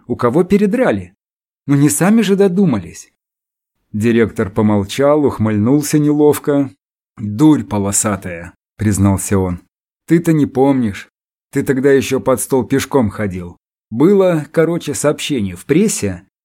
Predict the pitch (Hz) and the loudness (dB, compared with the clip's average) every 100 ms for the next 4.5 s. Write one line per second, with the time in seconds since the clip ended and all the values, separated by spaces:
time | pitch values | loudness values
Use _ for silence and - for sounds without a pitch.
0 | _ 104 131 - 107 - 113 110 170 208 | _ 0 0 0 -6 -2 0 0 0 0
1 | 185 113 104 98 107 120 202 143 - 117 | 0 0 -2 -4 -2 2 2 2 -2 -2
2 | 131 143 160 160 156 - 180 170 104 101 | 0 2 2 0 0 0 2 2 -2 -4
3 | 101 104 110 104 101 - 110 120 127 107 | -4 -4 -2 -4 -6 0 2 2 2 0
4 | 92 90 - 92 | -2 -6 -8 -10